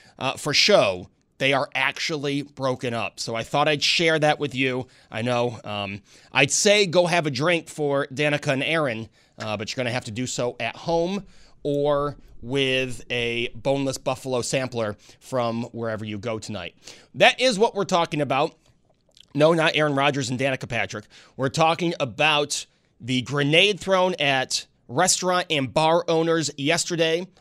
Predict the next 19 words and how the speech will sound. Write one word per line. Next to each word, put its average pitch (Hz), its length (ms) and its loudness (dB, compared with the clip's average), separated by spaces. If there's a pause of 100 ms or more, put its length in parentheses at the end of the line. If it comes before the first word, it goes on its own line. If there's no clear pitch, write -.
Also, 165 540 0 (120)
gyms, 190 600 0 (160)
no 113 380 2
guidance. 185 640 0 (680)
Paying 233 300 2
rent, 196 300 -2
paying 208 240 0
utilities, 170 640 0 (160)
not 127 400 -2 (260)
open. 120 400 -2 (460)
What 123 160 -4
do 143 60 0
you 147 100 2
think 151 240 -4
about 143 320 0
that? 160 260 0
Eight 180 140 0
oh 165 100 2
three 170 320 -4